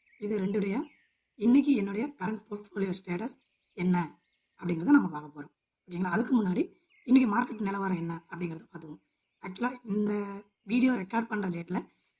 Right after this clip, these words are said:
Nifty ஃபிஃப்டி ட்வென்டி ஒன் தௌசண்ட் செவன் ஹண்ட்ரட் அண்ட் செவன்டி ஒன், அதாவது மைனஸ் எயிட்டி டூ பாயிண்ட்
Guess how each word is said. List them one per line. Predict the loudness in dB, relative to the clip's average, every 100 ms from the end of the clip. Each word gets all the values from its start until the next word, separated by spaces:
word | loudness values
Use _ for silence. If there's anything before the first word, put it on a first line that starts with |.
| 0
Nifty | 2 4 2 2
ஃபிஃப்டி | 0 0 0 0 _ _ _ -4
ட்வென்டி | 2 4 4
ஒன் | 4 2 -2
தௌசண்ட் | -2 2 0 0
செவன் | 0 2 2 0
ஹண்ட்ரட் | -4 0
அண்ட் | -2 -4 -8
செவன்டி | -6 -4 -2 -2 -4 _
ஒன், | -6 -6 -6 _ _ _ _ _ _ _
அதாவது | -6 0 2 2 0 -2 -4 -12 _ _ _ _
மைனஸ் | 0 4 4 2
எயிட்டி | -2 0 0
டூ | -4
பாயிண்ட் | -4 -6 -6